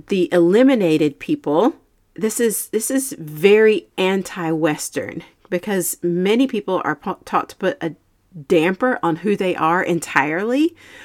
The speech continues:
or they have one foisted on them by others who want some of the glory <laughs> of, you know, I have a Black friend, or I have,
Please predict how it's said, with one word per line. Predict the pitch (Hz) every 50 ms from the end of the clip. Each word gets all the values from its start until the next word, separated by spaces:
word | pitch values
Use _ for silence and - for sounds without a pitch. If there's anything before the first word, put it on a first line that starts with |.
| - - -
or | - 214 220
they | 226 220
have | 220 214 208 214 190 190
one | 185 196 190 180 175
foisted | - - 190 190 175 - - 170 175
on | 160 160 156 151
them | 151 151 147
by | 147 151 143 -
others | - 151 165 151 160 139 139 139 139 143 - - - _ _ _ _ _ _ _ -
who | 233 240
want | 202 190 208 226 226 208 - -
some | - - 233 196 190
of | 180
the | 160 175
glory | 156 214 214 165 170 170 165 151 135 117 175 - - - 294
<laughs> | - 254 - -
of, | 311 - 190 180 - - - -
you | - 190
know, | 165 165 156 156
I | 156 165
have | 175 196 170 160 170
a | 160
Black | 160 160 156 147 147
friend, | - - 170 156 147 139 135 156
or | 156 160 -
I | 156 156
have, | 170 175 160 156 147